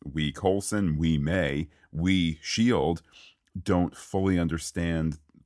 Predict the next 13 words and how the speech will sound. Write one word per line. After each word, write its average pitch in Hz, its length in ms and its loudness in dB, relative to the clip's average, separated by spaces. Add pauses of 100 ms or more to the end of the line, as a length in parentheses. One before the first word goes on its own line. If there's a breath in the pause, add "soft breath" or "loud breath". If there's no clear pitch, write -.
what 98 180 2
was 90 180 -2
done 82 280 0
to 104 220 0
him 82 260 0
and 73 120 -2
who 90 200 2
did 85 280 -2
it, 67 300 -4
et - 100 -12
cetera, 80 320 0
et 73 100 -8
cetera. 76 440 0